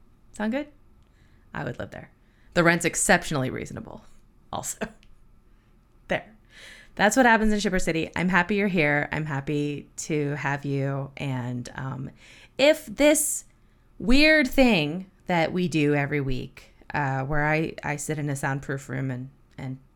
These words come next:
talk about fictional characters having sex, basically. If that is, for whatever reason, getting you through a hard time, then, like, <sighs> my work here is done. My life has officially achieved something.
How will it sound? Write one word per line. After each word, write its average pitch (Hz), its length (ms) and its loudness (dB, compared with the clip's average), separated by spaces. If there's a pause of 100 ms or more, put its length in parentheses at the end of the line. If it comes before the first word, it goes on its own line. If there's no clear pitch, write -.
(180)
talk 139 280 -10
about - 280 -12 (1700)
fictional 165 400 -2
characters 135 380 -6
having 123 180 -6
sex, - 260 -8
basically. - 360 -12 (480)
If 233 140 2
that 302 200 8
is, 294 300 2
for 226 160 2
whatever 214 320 6
reason, 180 300 0
getting 185 220 2
you 185 120 0
through 175 340 2
a 165 60 2
hard 151 260 -2
time, 147 400 -6
then, 175 180 -4
like, 208 360 -4 (440)
<sighs> - 1400 -16
my 415 320 -6
work 165 280 0
here 143 260 2
is 117 200 -4
done. 123 440 -4 (580)
My 392 200 0
life 151 480 2
has 127 380 -2
officially 135 580 -2
achieved 117 420 -6
something. - 600 -6